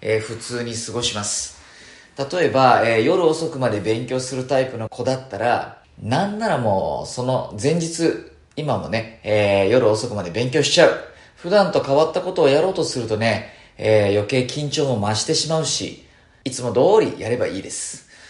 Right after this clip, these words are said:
朝方じゃない子がね、無理やり朝方にした方が良くないです。まあ、それがね、これまでの経験上うまくいくタイプの子、急に朝方に、えー、その日だけ変えてもうまくいく子はそうしてください。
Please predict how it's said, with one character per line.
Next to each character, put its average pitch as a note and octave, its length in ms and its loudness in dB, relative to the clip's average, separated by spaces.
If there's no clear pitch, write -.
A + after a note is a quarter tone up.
朝 C3+ 260 -2
方 G3 240 0
じ F3+ 80 -2
ゃ F#3+ 60 -2
な G3+ 120 0
い G3 60 -2
子 D3 100 -6
が A#2+ 120 2
ね、 A#2 160 0
無 G#2 180 -4
理 B2 80 0
や C#3+ 80 6
り C#3+ 140 4
朝 B2+ 260 -4
方 D#3 220 -2
に D3+ 120 -6
し - 120 -6
た D#3+ 100 -6
方 D#3+ 220 -4
が B2 80 2
良 D#3+ 140 0
く C3+ 120 -8
な C#3 160 -2
い C#3 80 -2
で - 120 -10
す。 - 340 -14
ま A3 80 -8
あ、 - 20 -4
そ - 240 -4
れ A#3+ 120 6
が A#3+ 100 4
ね、 A#3+ 100 0
こ G#3+ 140 -2
れ A3 80 8
ま A#3+ 100 0
で A3 80 0
の E3+ 140 0
経 C#3+ 160 2
験 C3+ 180 -2
上 B2 140 0
う F#3 100 -2
ま A#3+ 140 -4
く C#3 100 -2
い A2+ 80 -4
く B2 100 -8
タ D#3+ 120 -2
イ C#3+ 60 0
プ F#2 100 -10
の E2+ 80 -10
子、 C#3+ 440 -4
急 A3+ 260 -6
に G#3 160 -2
朝 F#3+ 160 -2
方 F3+ 220 -2
に、 E3+ 280 -4
え A#2 180 0
ー、 - 20 -4
そ C3+ 160 -6
の C#3 80 -2
日 C#3+ 80 -6
だ C3+ 100 2
け A#2+ 100 -2
変 B2 180 -2
え - 20 -
て B2+ 80 -4
も - 100 -4
う G3+ 80 -8
ま A#3 120 -8
く F3+ 120 -6
い - 80 -8
く - 140 -18
子 B3 120 -2
は G#3+ 340 0
そ - 220 -10
う G#2+ 80 -4
し - 80 -6
て A2+ 80 -8
く G#2 80 -12
だ G2 100 -6
さ B2 240 0
い。 A2 100 2